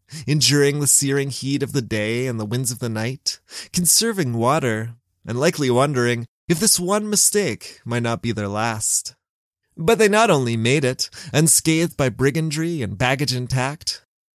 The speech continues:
their idiocy was, in a sense, vindicated.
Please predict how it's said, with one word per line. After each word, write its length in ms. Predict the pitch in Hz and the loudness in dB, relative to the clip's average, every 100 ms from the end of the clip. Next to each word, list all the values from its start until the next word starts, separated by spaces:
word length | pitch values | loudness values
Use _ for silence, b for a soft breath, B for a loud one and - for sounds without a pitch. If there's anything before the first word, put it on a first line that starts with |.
| - | -2
their 220 | 214 226 | 2 4
idiocy 560 | 190 170 123 - 131 113 | 6 4 4 4 2 0
was, 340 | 117 120 117 | 2 2 2
in 100 | 131 | 0
a 60 | 135 | 0
sense, 300 | 147 143 - | 0 0 -2
vindicated. 800 | 156 202 151 120 104 104 104 | -2 -4 -4 -2 -2 -4 -8